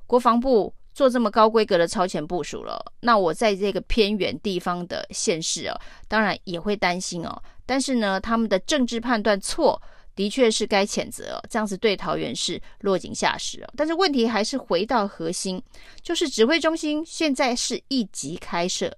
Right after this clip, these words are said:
仍然在一级开设。也就是说呢，对于各部会防疫的部署的进度，要有一致的决定哦。那到底国防部开这一枪，到底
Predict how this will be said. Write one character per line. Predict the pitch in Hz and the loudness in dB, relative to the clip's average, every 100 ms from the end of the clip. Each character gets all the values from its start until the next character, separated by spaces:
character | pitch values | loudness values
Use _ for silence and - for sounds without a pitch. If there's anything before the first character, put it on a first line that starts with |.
| - | -4
仍 | 180 233 | 0 2
然 | 240 147 185 | 2 2 0
在 | 220 170 - | -2 -2 -2
一 | 240 156 | -4 -4
级 | - - | -10 -12
开 | 170 - 151 | -8 -4 -2
设。 | - 185 - - - - | -2 -4 -6 -16 -20 -6
也 | 214 | 0
就 | 339 | 0
是 | 339 | 0
说 | - 302 294 | 0 0 2
呢， | 240 233 - - - | 0 -2 -6 -14 -2
对 | 330 | 0
于 | 233 214 220 - - | 0 -2 -4 -10 -6
各 | 339 285 233 | 2 4 4
部 | - 285 226 | 0 -2 -2
会 | 220 262 190 - - | 2 2 2 -2 -10
防 | - - 190 165 202 - | -20 0 2 2 -4 -4
疫 | 277 220 | -2 -2
的 | 175 160 156 - | 0 -2 -2 -6
部 | - 311 196 | 0 2 2
署 | 180 170 147 - | -2 -6 -8 -4
的 | 165 - | -4 -4
进 | - 339 202 | -2 0 0
度， | 160 233 - - - - - - | 0 0 0 -12 -18 -20 -20 -2
要 | 233 196 | 0 0
有 | 160 - | -2 -8
一 | 180 - | -12 -8
致 | - 240 | -2 -2
的 | 170 127 - - | -2 -4 -6 -12
决 | 147 147 | -10 -8
定 | - 180 - | -4 -4 -4
哦。 | - - - | -12 -14 -12
那 | 240 262 | -4 4
到 | 302 226 | 4 4
底 | 180 | 0
国 | - 214 | -2 0
防 | 226 | 2
部 | 233 | 0
开 | 226 247 | 0 0
这 | 220 233 | 2 2
一 | 190 | 0
枪， | 185 - 185 190 - - - | -2 -2 0 -2 -8 -14 0
到 | 208 180 | 0 2
底 | 127 | -4